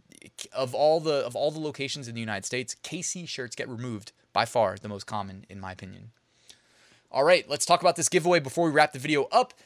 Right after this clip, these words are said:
You can enter at ryan hogue dot com forward slash giveaway. If you haven't already, take a second to do that. You can win my print-on-demand mega pack this week, sponsored by Merch Titans Upload Automation. You can upload to Merch by Amazon. You can upload to Redbubble. You can upload to a bunch of other platforms.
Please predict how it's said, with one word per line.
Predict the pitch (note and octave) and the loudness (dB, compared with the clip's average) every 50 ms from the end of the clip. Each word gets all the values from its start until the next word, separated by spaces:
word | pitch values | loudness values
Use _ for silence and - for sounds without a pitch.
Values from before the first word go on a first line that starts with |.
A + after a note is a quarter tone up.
| _ _ | _ _
You | D#3+ G3 | -10 -4
can | G3+ G#3+ F#3 | -2 -2 -2
enter | - F3 F3+ - F3+ | -2 -2 -2 0 0
at | E3 A2 G#2 | 0 2 2
ryan | C3 C#3 D3 D3 | 2 2 2 0
hogue | C#3+ C#3 C#3 | -2 -2 -2
dot | C3 C3 B2+ - | 0 -2 -2 -2
com | - C3+ C3+ B2 | -2 -4 -4 -2
forward | - C#3+ C#3 C#3 B2+ | -2 -4 -4 -4 -4
slash | - - B2+ B2 A#2 - | -2 -2 -2 -2 -2 -4
giveaway. | - C#3 C3 C3 C#3 C3+ C3 A#2+ | -4 -6 -4 -2 -2 -2 -2 -4
If | A2 - | -6 -8
you | A#2 | -8
haven't | A2 A#2+ B2+ B2 A#2+ | -4 -4 -4 -4 -6
already, | F#2+ A2+ A#2 B2 B2 A#2+ A#2 A#2 | -6 -6 -4 -4 -4 -6 -6 -8
take | - - A#2+ | -8 -10 -8
a | - - | -6 -4
second | - A#2 A2 - A#2 G#2+ | -2 -2 -2 -4 -6 -10
to | - G#2+ | -10 -12
do | F#2 G2 C3 D3 | -8 -6 -6 -4
that. | C#3+ C3+ C3+ C3+ C3+ - - - - - _ _ _ | 0 0 0 0 0 -2 -8 -16 -20 -20 _ _ _
You | - C#3+ C#3+ | -14 -12 -10
can | D3 C3+ | -8 -6
win | C3 C3+ C3 B2+ | -6 -6 -6 -4
my | A#2 B2 | -6 -6
print-on-demand | C3 - - C#3+ B2+ A2 C3 B2+ B2 A#2+ A#2+ A#2 A2 A2+ | -6 -8 -10 -10 -8 -8 -8 -8 -8 -8 -8 -6 -4 -4
mega | B2+ C3+ C3 B2 | -4 -2 -4 -4
pack | - B2 B2 A#2 - | -4 -4 -4 -4 -4
this | - C#3 - | -8 -10 -10
week, | - C#3+ B2 - | -10 -10 -10 -8
sponsored | - - C3 B2 - C3 A#2+ | -8 -8 -8 -8 -8 -8 -4
by | A2+ A#2+ A2+ G#2 G2 | -2 -2 -2 -2 -4
Merch | G2+ G#2+ B2 D3 C#3 - - | -4 -6 -4 -4 -4 -6 -6
Titans | - C#3 C3+ C3+ C3+ C#3+ C#3 C3 - - _ _ _ _ _ _ | -4 -2 -2 -2 -4 -6 -6 -6 -6 -6 _ _ _ _ _ _
Upload | - C#3 C#3+ - C#3+ C#3+ C#3 C#3+ C#3+ C#3 - | 0 0 0 0 0 0 0 0 0 -2 -2
Automation. | - A#2 A#2 A2 G2+ G#2+ B2+ D#3 D3+ - - D#3+ D3+ C#3+ | -2 0 0 0 0 0 0 0 0 0 -2 -4 -8 -10
You | B2+ | -12
can | - - G#2+ | -14 -12 -10
upload | - A#2+ A#2+ - C3 C3 C3 B2+ B2 A#2+ _ _ _ _ _ _ | -10 -10 -10 -8 -8 -6 -6 -6 -8 -12 _ _ _ _ _ _
to | - - C#3 C3+ C3 A#2+ A#2 - _ _ | -10 -8 -6 -4 -4 -4 -6 -10 _ _
Merch | - A2+ A#2 B2+ C#3 C#3 - - - - - | -10 -2 0 2 2 2 2 -2 -6 -6 -2
by | - A#2+ A2+ G#2+ | 0 2 2 2
Amazon. | - C#3 D3+ E3 E3 C#3 D#3 D3+ D3 | 0 -2 -4 -2 0 0 0 0 0
You | D3 C3 | -2 -6
can | C#3 C3+ | -8 -8
upload | C3 - C3+ C3+ C3 A#2+ | -8 -4 -4 -4 -4 -4
to | - A#2+ A2 | -6 -4 0
Redbubble. | A#2 D3+ E3 D#3 D#3 D#3 D#3 D#3+ D3+ | 2 2 2 4 2 2 2 2 0
You | C#3 | -2
can | - D3 C#3 | -4 -8 -8
upload | - C#3 C3+ A#2 | -6 -8 -8 -6
to | - B2+ | -6 -6
a | A2+ | -2
bunch | G2+ C3+ D#3 D3+ - | 0 0 0 0 2
of | D3 | 2
other | C#3 A2+ A2+ | 2 2 2
platforms. | - - D#3 D#3+ D#3 - - E3 D#3+ D#3+ D#3 - - | 4 4 4 4 4 2 0 0 0 0 0 -2 -4